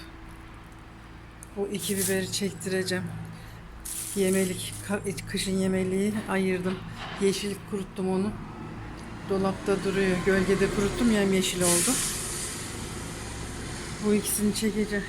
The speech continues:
çektireceğim. Toz biber yapacağım. Domatesi de çok seviyoruz biz kurusunu. Kışın güzel oluyor.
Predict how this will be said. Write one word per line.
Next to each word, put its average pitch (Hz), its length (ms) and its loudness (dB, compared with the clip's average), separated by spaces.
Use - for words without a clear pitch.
çektireceğim. 208 680 2
Toz 208 260 4
biber 190 260 2
yapacağım. 185 440 0
Domatesi 202 520 0
de 208 80 2
çok - 220 -4
seviyoruz 180 540 2
biz - 280 -2
kurusunu. 185 440 0
Kışın 196 400 -4
güzel 190 300 0
oluyor. 180 340 -2